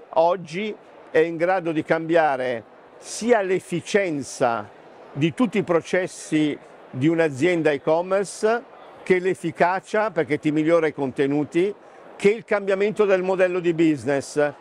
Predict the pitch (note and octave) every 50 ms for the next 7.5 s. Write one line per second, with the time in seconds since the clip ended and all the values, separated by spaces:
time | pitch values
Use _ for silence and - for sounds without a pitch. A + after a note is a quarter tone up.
0 | - - - D#3 D#3 F3+ F#3 G3+ A3+ A#3+ A#3 - - - - - - - - F#3+
1 | F#3 - - - G#3+ G#3+ G#3 F#3+ G3 G3 F#3+ F#3+ E3+ - G#3+ G#3 G3 F3 - -
2 | - - - F3+ - - F3+ E3+ D#3+ D#3+ E3 D#3+ - D#3+ D3 C3+ C3 B2 - -
3 | D#3+ F#3 G3+ - - - - - - - - - - F3+ F3+ F#3 - - - D3+
4 | - - G#3+ F3+ - F#3+ G#3 G3+ G#3 G3 - - - A3+ A3 G#3+ - - - D#3
5 | D3+ D3 C#3+ - E3 - F3+ G#3 G3+ F3+ F3 D3+ - E3+ F3 F3 C#3+ D3+ D3 C#3+
6 | A#2+ - - - - - - - E3+ E3+ E3+ E3+ E3+ E3+ E3 E3+ F#3+ F3+ F#3 F3
7 | D#3+ D#3 D3 C#3+ - - E3 E3+ F3 D#3